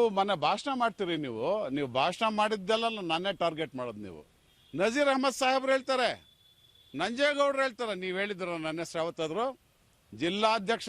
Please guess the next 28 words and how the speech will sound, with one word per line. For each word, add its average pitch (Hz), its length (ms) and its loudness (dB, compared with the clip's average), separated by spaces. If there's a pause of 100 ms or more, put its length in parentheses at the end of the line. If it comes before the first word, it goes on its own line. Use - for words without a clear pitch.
(160)
ನನ್ನ 175 200 2
ಹೆಸ್ರು 220 220 0
ಹೇಳೋಕ್ಕೇನ್ರಿ 208 520 0
ತೊಂದರೆ 175 240 -2 (100)
ನಿಮಗೆ? 120 280 0 (320)
ಜಿಲ್ಲಾಧ್ಯಕ್ಷ 180 520 0
ಅಂತ 165 220 -4 (120)
ಸುಮ್ಮನೆ 165 180 -2
ಆಗ್ತದೆ, 147 280 -2 (120)
ಅದು 147 180 -6
ಹೇಳಿದ್ರು 147 420 0
ಹೇಳ್ರಿ, 160 200 2
ಇಲ್ಲಾಂದ್ರೆ 131 420 -2
ಇಲ್ಲ. 127 120 0 (1000)
ನಿಮಗೂ 220 320 4 (100)
ಹೇಳ್ತೀನಿ 139 420 -2 (480)
ಆಯಿತಾ, 139 200 2 (140)
ಎಷ್ಟು - 160 -4 (160)
ಕಾರ್ಯಕ್ರಮಗಳು 226 520 0
ನೀವು 196 80 4
ಅಟೆಂಡ್ 185 280 0
ಮಾಡಿದಿರಿ 175 340 0 (100)
ನೀವು? 240 140 4 (760)
ಜಿಲ್ಲಾ 233 280 6
ಕಾಂಗ್ರೆಸ್ 254 400 2
ಭವನದಲ್ಲಿ 202 560 0 (600)
ನೀವು 240 140 -2
ಎಷ್ಟು 233 260 0